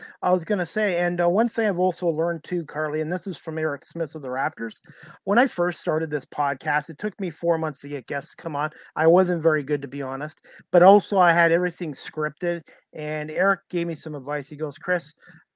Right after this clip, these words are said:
it's okay to write stuff down, but when you do a podcast, it's like a radio. You take it like radio, talk to your guests like you're at an arena, stadium,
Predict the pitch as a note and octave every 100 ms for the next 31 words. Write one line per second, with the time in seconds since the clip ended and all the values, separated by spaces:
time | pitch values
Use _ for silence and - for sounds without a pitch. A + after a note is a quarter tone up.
0 | _ _ _ - E3+ G#3 - G#3 F3+ E3+
1 | - E3 - E3+ D#3+ D3+ C#3 - D3 -
2 | D3+ D3+ D#3 D#3+ D3+ F#3+ F3 D3+ D3+ E3
3 | F#3+ F3+ F#3 D#3+ F3+ E3+ E3 D3 C#3+ G#3
4 | G#3 F#3 D#3 D#3 _ _ - F#3+ G#3+ F#3+
5 | F3 D#3+ D#3 D#3+ A3+ A3+ - - - F3+
6 | G3 G#3 - G3 F3 E3 F3 - E3+ D#3
7 | E3 D3 D3+ D3 C#3 C3+ E3+ F3+ F3 E3+
8 | D#3 - E3 E3 E3 D#3+